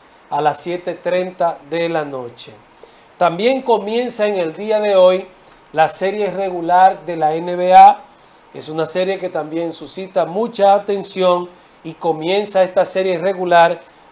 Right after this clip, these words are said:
volviendo a dar como favorito para este año al equipo de los Warriors de Golden State.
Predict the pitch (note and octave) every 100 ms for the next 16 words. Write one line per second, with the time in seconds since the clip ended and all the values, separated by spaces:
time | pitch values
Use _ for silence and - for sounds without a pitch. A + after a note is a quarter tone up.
0 | _ D3+ D#3+ D3+ E3+ A#3 A#3+ G3+ F3+ G3
1 | G3 G3+ F#3+ F3+ - G3+ A3+ A#3 G#3 G#3+
2 | A3 - D#3+ D#3+ D#3+ E3 - F3 E3 D#3
3 | D#3 D#3 D#3 - - _ _ - E3 F3+
4 | F3+ E3+ D#3+ - F#3+ - F#3+ F3+ E3+ E3+
5 | D#3+ D#3 D3+ - D#3+ F#3 F3+ E3 E3+ E3
6 | D#3+ D3+ C3+ E3 F3 D#3+ E3+ E3 - D#3
7 | - - D3+ C3